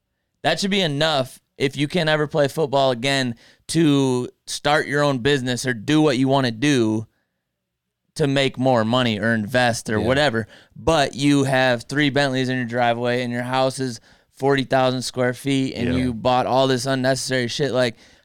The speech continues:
Speaker 1: cool, I get it. Like, like, uh, Giannis, I just read, I don't know if this is factual or not, I think it is, but he gave his, like, whole first paycheck back to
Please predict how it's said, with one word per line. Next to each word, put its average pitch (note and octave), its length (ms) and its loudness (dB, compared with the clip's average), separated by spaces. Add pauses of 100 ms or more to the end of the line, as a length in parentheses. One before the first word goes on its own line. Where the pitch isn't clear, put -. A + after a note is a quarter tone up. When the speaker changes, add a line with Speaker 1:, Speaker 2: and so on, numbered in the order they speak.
(120)
Speaker 1:
cool, E3 260 2
I B2+ 140 2
get D3 200 0
it. B2+ 160 -2
Like, B2+ 280 0 (1120)
like, C3 340 0
uh, B2 280 2
Giannis, A#2+ 720 -2 (120)
I B2 120 0
just A#2+ 220 -6
read, B2 200 0
I A#2 100 0
don't A#2+ 140 -4
know B2 120 -2
if A#2 100 -4
this A#2+ 160 -8
is A#2+ 120 -12
factual A2+ 420 -2
or G#2+ 40 -2
not, A2+ 160 -2
I A2 40 -2
think B2 220 -4
it A2 80 -6
is, A#2 180 -4 (300)
but A#2+ 140 0
he C3 140 0
gave C3 280 2
his, A#2+ 160 -2
like, A#2+ 140 0
whole C3 280 0
first C3 340 -4
paycheck B2 500 -4
back A#2+ 360 -2
to A2+ 460 0